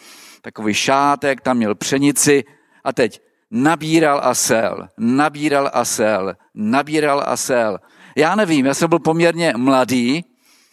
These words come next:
a mě to vždycky fascinovalo. On byl takový klasik. Žádná chemie, nic. A vlastně, když si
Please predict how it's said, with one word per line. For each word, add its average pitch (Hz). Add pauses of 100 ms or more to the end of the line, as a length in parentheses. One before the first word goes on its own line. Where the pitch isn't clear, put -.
(260)
a 123
mě 139
to 170
vždycky 165
fascinovalo. 131
On 147
byl 143
takový 127
klasik. 120 (540)
Žádná 127
chemie, 131
nic. 117 (920)
A 104
vlastně, 208 (480)
když -
si 226